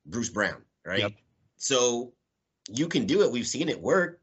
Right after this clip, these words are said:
Speaker 1: So if, if, if this is the route you wanna take and you don't wanna overwork, uh, Kevin Durant, then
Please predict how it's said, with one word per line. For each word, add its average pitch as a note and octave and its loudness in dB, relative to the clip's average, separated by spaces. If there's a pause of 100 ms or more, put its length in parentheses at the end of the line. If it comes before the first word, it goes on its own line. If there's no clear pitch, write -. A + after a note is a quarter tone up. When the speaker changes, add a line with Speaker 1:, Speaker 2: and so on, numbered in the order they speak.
Speaker 1:
So A2+ -4
if, F#2 -12
if, G#2 -12
if G2 -12
this C#3+ 0
is C#3 -2
the A#2 -4
route A#2 0
you A2 -6
wanna G#2+ -2
take B2 0
and F2+ -2
you F#2 -10
don't G#2+ -2
wanna G#2+ -2
overwork, G2 -2 (160)
uh, F2 0
Kevin G2+ -2
Durant, G#2+ 2 (400)
then F#2 2